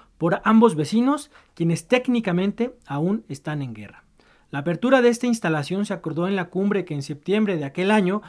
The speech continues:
mantuvieron en Pyongyang el presidente Moon Jae-in y Kim Jong-un, quienes se reunieron tres veces en dos mil dieciocho. Todo un logro,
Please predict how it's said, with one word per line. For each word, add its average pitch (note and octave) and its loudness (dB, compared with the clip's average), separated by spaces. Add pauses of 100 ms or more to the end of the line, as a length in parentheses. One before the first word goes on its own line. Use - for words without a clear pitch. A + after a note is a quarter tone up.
(260)
mantuvieron F3+ 2
en E3 2
Pyongyang G3+ 2
el D#3 -6
presidente D#3+ -2
Moon F#3 2
Jae-in G#3 4 (220)
y D#3 -8
Kim F#3+ 0
Jong-un, C4 4 (300)
quienes F3+ 0
se F#3+ -2
reunieron A3 2
tres A#3+ 0
veces A3+ 2
en F#3 0
dos D#3 -2
mil F3 0
dieciocho. E3 -2 (540)
Todo F#3 4
un C4+ 6
logro, A#3 6